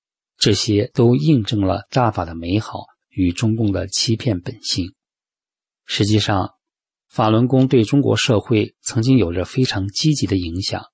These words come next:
有许多的人们因学了大法之后，在工作单位心性提高的例子，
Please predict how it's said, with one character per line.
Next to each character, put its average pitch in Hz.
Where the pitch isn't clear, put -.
有 117
许 -
多 101
的 98
人 110
们 120
因 123
学 -
了 107
大 110
法 87
之 104
后， 98
在 104
工 117
作 113
单 113
位 110
心 127
性 117
提 -
高 104
的 98
例 107
子， -